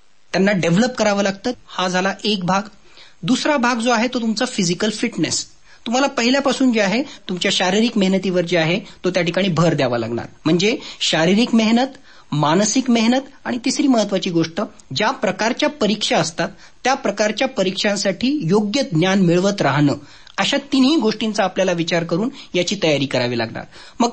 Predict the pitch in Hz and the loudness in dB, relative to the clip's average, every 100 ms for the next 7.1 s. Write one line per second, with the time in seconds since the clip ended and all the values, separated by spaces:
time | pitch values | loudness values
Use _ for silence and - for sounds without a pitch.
0 | - 262 262 277 277 277 254 240 226 226 | 0 2 2 2 0 0 0 0 0 0
1 | 233 220 208 208 208 190 - - 202 - | 0 0 0 -2 -4 -6 -8 -8 -8 -14
2 | - - 151 165 185 190 196 196 196 226 | -8 -2 0 2 2 0 -2 0 0 -2
3 | 208 202 226 - - - 262 285 - 294 | 0 0 -2 -6 -10 -2 -2 -2 2 2
4 | 349 - 190 170 214 - 160 202 214 208 | 2 0 0 0 -2 -6 -4 -4 -2 0
5 | 214 - 151 170 196 - 214 214 208 220 | 0 -2 -2 0 0 -2 0 0 0 0
6 | 214 214 202 196 196 180 165 196 190 220 | -2 -2 -2 0 2 2 0 2 0 0